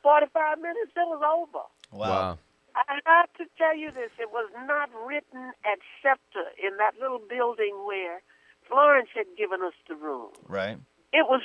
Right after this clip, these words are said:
Speaker 1: written at Atlantic Records.
Speaker 2: Hmm, okay.
Speaker 1: Okay, the plot thickens.
Speaker 2: <laughs>
Speaker 1: Uh, before we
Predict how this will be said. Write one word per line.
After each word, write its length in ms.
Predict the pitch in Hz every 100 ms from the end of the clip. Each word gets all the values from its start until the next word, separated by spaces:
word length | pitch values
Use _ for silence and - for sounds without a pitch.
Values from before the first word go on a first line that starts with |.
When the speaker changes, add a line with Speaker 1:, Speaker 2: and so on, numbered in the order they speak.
| 247
Speaker 1:
written 320 | 285 269 233
at 160 | 240 214
Atlantic 880 | 202 - 214 247 269 254 - 175 -
Records. 540 | 135 - - - _ - -
Speaker 2:
Hmm, 360 | 147 131 101 85
okay. 340 | 92 110 95 98 - _ _
Speaker 1:
Okay, 320 | 247 294 285
the 80 | 220 -
plot 300 | 277 277 269 -
thickens. 400 | 233 - 139 _ _ _
Speaker 2:
<laughs> 380 | 151 139 120 -
Speaker 1:
Uh, 240 | 220 208
before 480 | 226 240 - 339 330
we 120 | 330